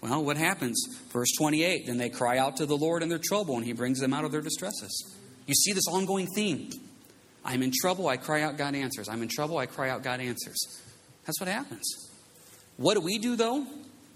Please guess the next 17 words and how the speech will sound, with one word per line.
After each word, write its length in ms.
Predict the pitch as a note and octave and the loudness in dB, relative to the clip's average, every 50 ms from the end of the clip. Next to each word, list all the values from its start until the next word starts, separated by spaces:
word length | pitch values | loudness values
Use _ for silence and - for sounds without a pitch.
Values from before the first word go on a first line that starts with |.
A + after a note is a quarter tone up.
| - - | -4 0
Sometimes 380 | - D#3+ E3 G3 G3+ F#3+ E3+ E3+ | 2 2 4 4 4 2 4 4
we 80 | F3 F3 | 4 4
get 100 | F3 E3 | 4 2
in 60 | D3+ | 2
trouble 320 | D3+ - F3 F3 E3+ F3+ | 2 2 2 2 4 2
and 60 | D#3+ | 2
we 60 | D#3 D3+ | 4 4
don't 200 | D#3+ E3 E3 - | 4 2 0 2
cry 200 | - F3 D#3+ D#3+ | 2 4 4 6
out, 200 | D#3 F3 F3+ - | 4 4 2 2
then 100 | E3 D3 | 2 2
we 80 | D3+ | 4
wonder 220 | D3 D3+ D3+ D#3+ D3+ | 2 2 0 0 0
why 100 | D3 C#3+ | 0 2
God 220 | C#3+ C#3+ C#3+ C#3+ | 2 0 0 0
doesn't 200 | C#3+ C3+ C3+ C#3 | 0 0 0 0
answer. 440 | C#3+ E3+ F3 - - - - - | 0 0 0 -2 -2 -6 -6 -12